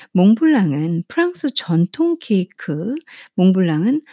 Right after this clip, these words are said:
알프스의 최고봉인 몽블랑산을 본떠서 만들었고요.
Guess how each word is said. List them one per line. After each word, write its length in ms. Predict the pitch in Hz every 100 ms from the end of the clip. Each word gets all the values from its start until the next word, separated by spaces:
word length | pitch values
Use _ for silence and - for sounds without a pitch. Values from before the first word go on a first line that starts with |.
| - _
알프스의 1040 | 180 196 - 320 - - 233 220 214 214
최고봉인 680 | - 254 240 208 190 220 190
몽블랑산을 1000 | 180 185 196 226 240 247 254 240 196 170
본떠서 580 | - 165 165 - 165 262
만들었고요. 640 | 240 156 151 151 - -